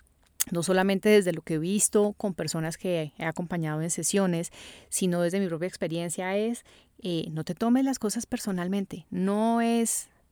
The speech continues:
pa-, no es contra ti. Es más, otra frase también que le suma a esta reflexión es,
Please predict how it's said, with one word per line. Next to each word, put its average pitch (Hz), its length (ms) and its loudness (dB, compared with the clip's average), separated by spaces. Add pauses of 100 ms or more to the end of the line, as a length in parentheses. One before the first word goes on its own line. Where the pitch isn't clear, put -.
(140)
pa-, 214 120 -4
no 220 140 0
es 220 100 -4
contra 214 320 0
ti. 156 280 -6 (640)
Es 165 200 0
más, 202 320 2 (600)
otra 196 260 4
frase 240 300 4
también 185 380 0
que 220 140 -2
le 220 140 0
suma 185 500 0
a 185 160 2
esta 175 300 2
reflexión 214 600 -2
es, 214 360 0